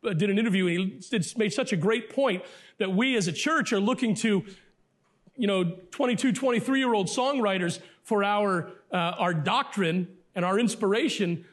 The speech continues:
when what you really need to do is what the Bible says to do. Look to those who are older in the faith and get your wisdom and understanding from them. Because I'll be honest with you,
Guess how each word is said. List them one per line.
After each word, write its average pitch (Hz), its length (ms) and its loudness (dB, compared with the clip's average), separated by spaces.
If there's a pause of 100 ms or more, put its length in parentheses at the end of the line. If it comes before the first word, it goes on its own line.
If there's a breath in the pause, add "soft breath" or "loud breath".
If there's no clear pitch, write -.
when 208 460 0 (500)
what 208 160 0
you 202 100 4
really 254 240 2
need 226 160 2
to 180 80 2
do 233 320 2
is 165 140 2 (280)
what 202 200 -2
the 175 80 -2
Bible 226 360 2
says 190 280 0
to 185 100 -4
do. 196 180 2
Look 196 200 2
to 226 100 2
those 220 320 2
who 220 140 2
are 180 200 0 (680 loud breath)
older 226 400 4
in 202 80 4
the 180 80 0
faith 254 540 -2 (340)
and 180 120 2
get 214 180 0
your 226 100 2
wisdom 220 340 2
and 214 80 4
understanding 226 500 0
from 175 220 -2
them. 190 340 -2 (360 loud breath)
Because 220 400 0 (1600)
I'll 202 100 2
be 226 180 2
honest 247 360 0
with 160 140 0
you, 131 260 -4